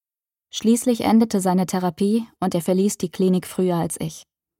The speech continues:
Es wurde ein Abschiednehmen auf Raten. An den ersten Wochenenden nach seiner Entlassung kam er mich besuchen.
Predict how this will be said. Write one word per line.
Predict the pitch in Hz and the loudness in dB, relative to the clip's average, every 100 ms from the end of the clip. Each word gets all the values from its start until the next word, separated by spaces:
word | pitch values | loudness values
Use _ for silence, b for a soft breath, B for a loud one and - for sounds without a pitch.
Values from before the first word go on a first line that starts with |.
| _ _ _ _ _ _ _ | _ _ _ _ _ _ _
Es | - 190 | -4 -2
wurde | 208 208 196 | 2 2 2
ein | 190 196 | 2 0
Abschiednehmen | 208 220 - 180 170 170 170 | -2 -2 -4 -2 0 2 2
auf | 180 170 | 0 -2
Raten. | 156 165 160 139 - _ _ _ _ _ _ | -2 -2 -2 -6 -6 _ _ _ _ _ _
An | - | -4
den | 170 165 | 0 2
ersten | 175 185 175 | 2 2 2
Wochenenden | 156 165 190 - 175 170 | 2 2 0 0 0 2
nach | 165 165 | 2 2
seiner | - 165 156 | 0 0 0
Entlassung | 156 160 170 - 175 | 0 -2 -2 -2 -2
kam | 165 165 | -2 0
er | 165 | 0
mich | 165 | 0
besuchen. | 165 156 202 - 160 | -2 0 0 0 -4